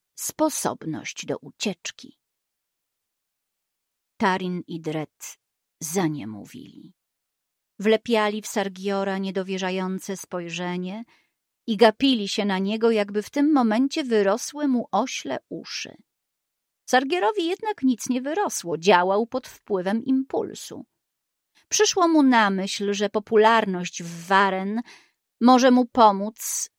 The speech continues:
w nawiązaniu bliższego kontaktu z zakonem. Nie bał się walki,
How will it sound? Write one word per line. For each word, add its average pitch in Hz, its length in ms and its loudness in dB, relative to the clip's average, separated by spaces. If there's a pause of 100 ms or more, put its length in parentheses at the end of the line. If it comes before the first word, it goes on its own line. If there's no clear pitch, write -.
(180)
w 220 80 2
nawiązaniu 233 640 4
bliższego 285 760 -2
kontaktu 233 800 -6
z 214 40 -8
zakonem. 196 1000 -6 (760)
Nie 330 120 4
bał 170 200 -6
się - 160 -8
walki, - 600 -14